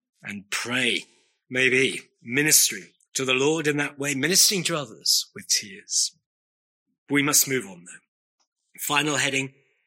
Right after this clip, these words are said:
God is with us in our tears. Much of a message with it here I have to bring to you this morning, if that's all I could say, <laughs> is the weeping. But God comes to us in the weeping.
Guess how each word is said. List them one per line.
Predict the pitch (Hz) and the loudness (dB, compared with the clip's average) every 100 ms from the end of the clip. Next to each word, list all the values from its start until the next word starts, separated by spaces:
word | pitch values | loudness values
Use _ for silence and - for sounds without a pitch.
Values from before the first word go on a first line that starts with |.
| _ _ _ _ - | _ _ _ _ -4
God | 143 135 | -2 2
is | 123 104 | 2 0
with | 123 | -4
us | 120 - - - - _ _ _ _ | 0 4 4 2 -4 _ _ _ _
in | 135 127 | -4 -2
our | 107 | -2
tears. | - - 107 87 - - - - - - _ | 0 0 -2 -10 -2 2 2 0 -8 -18 _
Much | 147 110 110 - | -16 -8 -4 -4
of | |
a | 98 | -2
message | 123 - 107 101 | 2 2 0 -2
with | 117 | -2
it | 113 95 | -4 -4
here | 123 120 | -2 -2
I | 95 | -4
have | 95 - | -8 -8
to | |
bring | 98 123 117 | -6 -4 -2
to | 139 | -2
you | 120 | 2
this | 107 127 | 2 2
morning, | 127 123 107 | 0 0 -4
if | 92 | -8
that's | 113 113 - | -10 -4 -4
all | 113 | -6
I | 113 | -12
could | 101 | -2
say, | - - - - - _ | 0 0 -6 -20 -20 _
<laughs> | - - - | -20 -8 -4
is | 143 120 113 | -2 -2 -2
the | 110 | -4
weeping. | 113 - 113 - _ _ _ _ _ _ _ _ | -6 -8 -20 -20 _ _ _ _ _ _ _ _
But | 185 | -8
God | 175 208 185 | -2 -2 0
comes | - 156 135 - | -2 0 2 0
to | 135 | 0
us | 127 - - - - _ _ _ - | 4 6 4 2 -4 _ _ _ -2
in | 139 131 | 0 0
the | 113 | -4
weeping. | 113 - - 90 | -6 -8 -12 -12